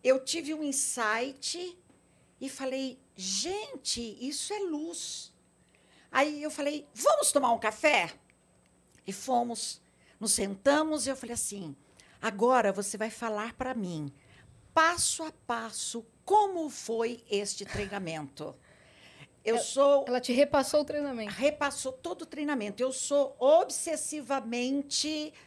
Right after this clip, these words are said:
Speaker 1: ah, metódica e também muito determinada. Marina passou com muita paciência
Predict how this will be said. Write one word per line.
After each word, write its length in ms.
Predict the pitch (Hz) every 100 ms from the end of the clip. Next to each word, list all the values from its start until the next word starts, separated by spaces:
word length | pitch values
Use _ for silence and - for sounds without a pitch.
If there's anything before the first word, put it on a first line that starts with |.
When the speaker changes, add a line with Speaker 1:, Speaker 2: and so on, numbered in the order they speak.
| - - _ -
Speaker 1:
ah, 260 | 214 214 214
metódica 1300 | 214 226 220 - 214 220 247 277 269 277 - - 254
e 80 | 254
também 360 | - 233 226 254
muito 680 | 254 311 415 415 392 -
determinada. 920 | 277 254 233 196 196 160 151 - - 139 _ _ _ - - _ _ -
Marina 560 | 240 240 277 359 370
passou 520 | 359 330 320 - 220
com 140 | - 208
muita 440 | 240 294 359 -
paciência 1040 | 269 254 - - 220 247 262 - 269 269